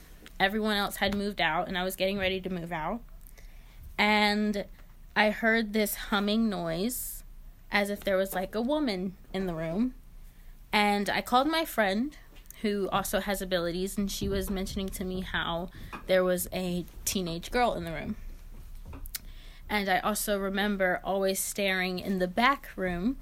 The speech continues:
because it's a two-bedroom, and I was in the side room. But the back room, whenever the lights were out, I always caught myself just staring in that room for no apparent reason.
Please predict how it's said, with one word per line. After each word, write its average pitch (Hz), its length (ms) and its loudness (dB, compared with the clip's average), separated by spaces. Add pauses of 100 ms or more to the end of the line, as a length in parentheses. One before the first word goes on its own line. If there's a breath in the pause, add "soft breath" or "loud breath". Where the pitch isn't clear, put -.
(280 soft breath)
because 202 380 2
it's - 200 -4
a 185 100 0
two-bedroom, 175 840 0 (140)
and 196 140 0
I 190 160 4
was 196 160 0
in 185 220 -2
the 180 80 -2
side 208 420 4
room. 208 320 -2 (400 soft breath)
But 202 180 4
the 208 80 0
back 240 340 6
room, 185 420 0 (320 soft breath)
whenever 196 360 2
the 240 80 2
lights 208 300 4
were 202 60 4
out, 175 300 6
I 180 120 6
always 185 280 4
caught - 260 0
myself 185 380 -4
just - 240 -2
staring 180 580 0
in 202 160 -4
that 214 160 0
room 214 340 0
for 196 220 -2
no 170 240 0
apparent 175 400 -2
reason. 208 380 0